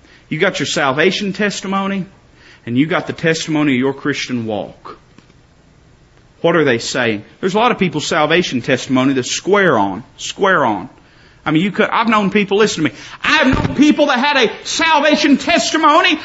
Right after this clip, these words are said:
that looked like it had been pulled from a, a, from a gospel tract. And they were lost as a ball in high weeds. They knew the right words.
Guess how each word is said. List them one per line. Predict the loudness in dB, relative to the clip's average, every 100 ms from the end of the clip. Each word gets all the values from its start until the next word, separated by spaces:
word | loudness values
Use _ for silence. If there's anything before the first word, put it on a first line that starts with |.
| 0
that | 4
looked | 4 4
like | 2 4
it | 4
had | 4
been | 6 6
pulled | 4 4 4 4 2
from | -2 0 2 4
a, | 4 4 4 4 2
a, | 2
from | 2
a | 2
gospel | 4 4 4 2 2 0
tract. | 2 2 2 0 -4 -10 -20 -20 _ -20 -20 _ _ _ -20 -4
And |
they | -2
were | 0
lost | 2 2 2 2 0 -6 -10 -10
as | -8
a |
ball | -2 0 2 0
in | -2
high | -2 0 0
weeds. | 0 -2 -4 -8 -12 -14 -14 _ _ _ _ _ _ -18 -6
They | 0
knew | 2 4
the | 4
right | 4 2 0
words. | 0 0 0 -2 -4 -12 -18